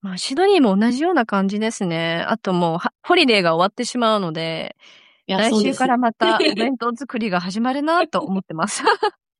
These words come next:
Speaker 2: ね、ちょっとこの、前回ね、あの、このホリデー中に特に嬉しい、この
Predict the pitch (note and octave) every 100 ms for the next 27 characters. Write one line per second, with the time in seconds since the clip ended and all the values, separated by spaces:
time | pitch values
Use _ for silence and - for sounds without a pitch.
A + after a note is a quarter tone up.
0 | _ - - - - A3 A#3+ A#3+ - -
1 | - B3+ A3 G#3 G#3 G#3 G3+ G3+ G3 -
2 | - C#4+ C#4+ A#3+ F3+ F3+ G#3 A3+ - E3
3 | E3 - E3+ E3 E3 F#3 F#3+ F#3+ F#3+ F#3+
4 | - G3 F#3+ F#3+ A3 - G#3 F3 E3 D#3+
5 | E3 - E3 D3+ C3+ C#3+ C3+